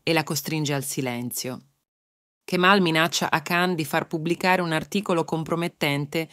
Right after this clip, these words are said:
se il commissario Non Jiyai fornirà i filmati del finto rapimento di Galip.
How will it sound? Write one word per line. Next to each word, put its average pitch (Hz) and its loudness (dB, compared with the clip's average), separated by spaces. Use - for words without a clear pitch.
se - 2
il 202 4
commissario 208 4
Non 202 4
Jiyai 151 2
fornirà 180 2
i 160 2
filmati 151 0
del 151 0
finto 190 0
rapimento 156 -2
di 143 -4
Galip. 135 -2